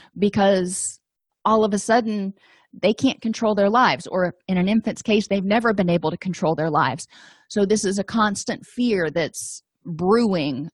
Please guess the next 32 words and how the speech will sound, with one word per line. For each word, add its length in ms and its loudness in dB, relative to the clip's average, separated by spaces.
in, 260 0
in 200 0
their 140 2
hearts. 600 -2
And 140 4
they 80 4
may 220 4
feel, 280 2
fear 240 0
failure 680 0
because 880 2
if 240 0
they 140 2
don't 240 0
have 200 2
that 140 2
secure 380 -4
home 260 0
base 260 0
to 100 -2
go 200 2
to, 420 0
then 160 0
if 180 -2
they 120 2
go 220 2
out 260 4
there 260 2
and 140 -2
they 140 -2
fail, 600 0
then 680 0